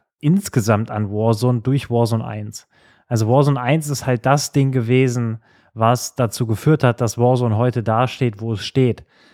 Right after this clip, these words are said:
Ähm, und dass immer noch viele Leute jetzt durch sechs Monate Hölle in Warzone zwei gegangen sind und heute immer noch dabei sind. Also das ist halt so, glaub ich, ein sehr emotionales Ding. Ähm, auf der anderen Seite, ähm, hab ich auch noch mal mich informiert,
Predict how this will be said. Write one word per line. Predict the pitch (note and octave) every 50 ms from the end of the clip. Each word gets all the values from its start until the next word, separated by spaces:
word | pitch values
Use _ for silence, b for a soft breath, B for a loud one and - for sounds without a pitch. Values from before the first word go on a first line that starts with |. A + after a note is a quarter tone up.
| b b b b b b -
Ähm, | C3 A#2+ A#2+ A#2 A2+ A#2+
und | B2 A#2 G#2+
dass | C3 B2+ - -
immer | - - D#3 E3 F3+ E3
noch | C#3+ C3+ A#2+ A2
viele | - - D3+ B2+ B2
Leute | A#2 A#2+ A#2+ B2 B2+ B2 - B2+ A#2+ A#2
jetzt | B2+ B2 A2+ - - -
durch | A#2+ A#2 G#2
sechs | A#2 B2+ B2+ - -
Monate | C3+ B2 B2+ C3 B2 - B2 G#2+
Hölle | A2 C#3 D#3 D#3 C#3+
in | B2+ A#2+ A2
Warzone | A2+ A#2 A#2+ A#2 A#2+ A#2
zwei | A2 - B2+ B2 C3 C3
gegangen | B2+ A2+ A2 A2 A#2 A2+
sind | G#2 G#2 A#2+ B2 C3+ C#3+ B B B B B B B
und | - B2+ B2 - _
heute | A2 A#2+ B2+ A#2+ C3+
immer | C#3 C#3+ C#3 C3+ B2+
noch | A#2 G2+
dabei | - A#2+ G#2+ F#2 G#2 G2 G2+
sind. | G2 G2+ A2 A2+ -
Also | - A#2 G#2+ A2+
das | G#2 A#2+ A#2 - - - _ _ _
ist | _ C#3+ A#2+ - -
halt | B2+ A#2+ G#2+
so, | B2 B2 A#2
glaub | A2 A#2+ B2 A2+
ich, | A2+ A2
ein | A#2 A2
sehr | G#2+ A#2 A#2 B2
emotionales | C3 B2 A#2+ A2 - - A#2+ A2 A2 A#2 C3 C#3 C#3+ C3 -
Ding. | - C#3+ C#3 C#3 D3 D3 B B B B B B B B B B B
Ähm, | - C3 A#2 A#2+ A#2+ A#2+ A#2+ A#2+ A#2+
auf | C3 C3 B2+ G#2
der | C#3 A#2+
anderen | A#2+ B2+ C3+ C#3 C#3 C3
Seite, | B2+ C3+ C3 C3+ C3 - D3 C#3+ D3 D3+ D3+ - _ _ _ _
ähm, | - B2+ A#2+ A#2+ A#2+ A2+
hab | A2+ A#2+
ich | A2+ - -
auch | C3 C3
noch | D3 E3 D3+
mal | C#3+ C#3+ C#3+ C#3+ C#3+ D3 D3 - -
mich | C3+ C3+ C3+ B2
informiert, | - C#3+ C3+ A#2+ - - C#3+ C3+ C3+ C3+ C#3 C#3 C3+ -